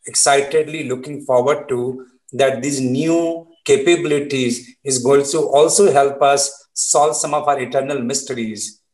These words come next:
You know, what is the, what is the key to eternal happiness? Are we alone in this unfathomable, vast space of multiverse universe,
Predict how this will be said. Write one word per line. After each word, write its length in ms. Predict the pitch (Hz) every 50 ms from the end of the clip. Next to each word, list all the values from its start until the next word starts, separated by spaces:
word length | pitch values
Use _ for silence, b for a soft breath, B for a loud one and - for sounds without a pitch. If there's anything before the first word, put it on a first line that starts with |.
| _ _ _ _
You 60 | 123
know, 160 | 156 165 151
what 260 | 135 131 135 135 135
is 140 | 147 143 135
the, 280 | 127 135 131 - - - - - _ _ _ _ _ _ _
what 460 | - - - - 135 151 151 151 -
is 160 | 165 156 135
the 440 | 135 147 143 131 123 120 - - - - _
key 240 | - 165 165 160 160
to 80 | 156 -
eternal 460 | 127 131 131 139 139 131 143 139 131
happiness? 720 | 131 131 135 135 - - 147 123 117 113 113 - - b b b b b -
Are 220 | 127 135 143 143
we 260 | 135 151 151 156 - - -
alone 480 | 123 120 - - - - 170 170 -
in 220 | 151 151 147 135 123
this 240 | - - - - - - 160
unfathomable, 960 | 143 175 143 - - 151 - - - 151 147 147 147 143 - - - - B B B B _ -
vast 580 | 120 113 107 139 147 147 156 156 - - -
space 360 | - 143 143 143 151 143 -
of 100 | 143 139 b b b b _ _
multiverse 720 | 123 131 135 143 139 143 160 151 139 139 139 139 135 135 -
universe, 680 | 127 135 143 147 143 147 160 175 175 - - _